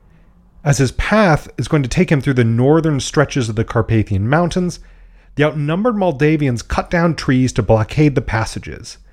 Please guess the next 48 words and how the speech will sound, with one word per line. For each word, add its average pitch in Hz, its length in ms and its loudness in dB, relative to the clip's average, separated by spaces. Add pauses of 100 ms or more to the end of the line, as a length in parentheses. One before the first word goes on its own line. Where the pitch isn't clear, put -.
(400)
I'll 117 300 0
include 123 400 2
also 113 260 4
a - 40 0
photo 120 360 4
of 98 100 0
one 120 160 4
of 113 60 6
these 107 160 4
kind 107 160 2
of - 80 -2
passes 127 500 0
through 117 240 4
the 104 80 0
Carpathians, 107 800 2 (420)
uh, 101 220 2
that 117 340 0 (400)
I 131 140 2
happened 120 260 2
to 104 60 0
go 101 160 2
through 104 200 0
some 101 220 0
years 131 220 0
ago. 131 300 0 (440)
I 247 60 -10
don't 208 60 -2
know 135 60 0
why 120 180 2
the 104 100 -2
more 147 260 0
recent 113 260 2
episodes 95 360 -2
are 95 40 -2
covering 104 260 -2
a 87 40 0
lot 95 160 2
of 82 60 -6
places 95 340 -4
I 90 120 0
visited, 90 520 -4
but 85 160 -10 (480)
yeah, 165 280 2
you 147 120 0
guys 139 240 2
get 120 140 0
nice 110 240 0
photos. 104 460 -8